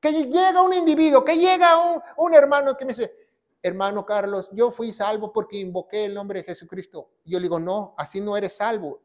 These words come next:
La única forma de ser salvo es creyendo lo que Jesús hizo en la cruz con todo tu corazón y con todo tu ser. Y si tú crees, va a haber un poder especial que el Espíritu Santo te va a sellar". Estoy defendiendo el evangelio y lo estoy confirmando que él no es salvo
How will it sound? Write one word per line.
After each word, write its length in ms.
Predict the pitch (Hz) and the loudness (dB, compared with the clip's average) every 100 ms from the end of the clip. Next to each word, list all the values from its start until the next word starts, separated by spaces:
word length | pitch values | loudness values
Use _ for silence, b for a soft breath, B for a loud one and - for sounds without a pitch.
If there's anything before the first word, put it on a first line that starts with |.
| - | -4
La 120 | 165 | 0
única 280 | 185 220 226 | 0 0 -2
forma 260 | - 226 233 | 0 -2 -2
de 60 | |
ser 220 | - 240 - | -2 -4 -2
salvo 460 | 214 220 233 226 196 | -2 0 -2 -4 -8
es 120 | 190 | -6
creyendo 380 | 208 202 226 220 | -6 -6 -2 0
lo 100 | 208 | -2
que 140 | 190 | -6
Jesús 440 | 180 180 220 226 | -8 -8 -10 -8
hizo 180 | 220 220 | -8 -8
en 80 | 208 | -4
la 120 | 185 | -4
cruz 220 | 208 214 | -4 -8
con 180 | - 196 | -6 -6
todo 240 | 202 220 220 | -2 -2 -2
tu 160 | 208 | -6
corazón 420 | 196 175 180 214 | -2 -4 -2 -6
y 40 | 214 | -4
con 220 | 202 175 | -8 -6
todo 220 | 202 202 | -6 -6
tu 100 | 208 | -10
ser. 340 | - 277 254 - _ _ _ _ _ _ | -2 0 0 -6 _ _ _ _ _ _
Y 100 | 190 | -10
si 120 | 196 220 | -6 -2
tú 200 | 262 226 | -2 2
crees, 360 | 233 254 208 | 4 4 4
va 80 | 220 | 2
a 20 | |
haber 160 | 220 226 | 4 2
un 120 | 240 | 0
poder 360 | - 208 226 233 | 0 2 2 0
especial 520 | 233 208 185 233 233 | 0 -4 0 0 0
que 60 | 214 | -4
el 80 | |
Espíritu 380 | 196 - 208 202 | -6 -6 -10 -10
Santo 280 | - 202 190 | -10 -10 -10
te 120 | - | -8
va 100 | 180 | -8
a 60 | 180 | -8
sellar". 400 | 185 240 311 - - - _ _ _ _ _ _ _ _ _ _ _ - | -8 -6 -6 -6 -14 -14 _ _ _ _ _ _ _ _ _ _ _ -10
Estoy 340 | 165 - 247 | -2 2 2
defendiendo 600 | 240 240 220 233 320 302 | 2 -4 -6 -2 -2 0
el 80 | 233 | 0
evangelio 720 | 214 202 311 311 208 180 - - | 0 -2 -2 -2 -4 -4 -8 -4
y 460 | 285 320 - - 202 | 0 0 -4 -16 -8
lo 100 | 202 | -4
estoy 220 | 226 233 | -4 -4
confirmando 720 | 247 - 220 233 320 330 240 | -6 -4 -6 -2 -4 0 -2
que 160 | 214 220 | 0 0
él 100 | 233 | 0
no 60 | |
es 80 | 226 | 2
salvo 480 | 320 370 359 196 | 4 4 2 -4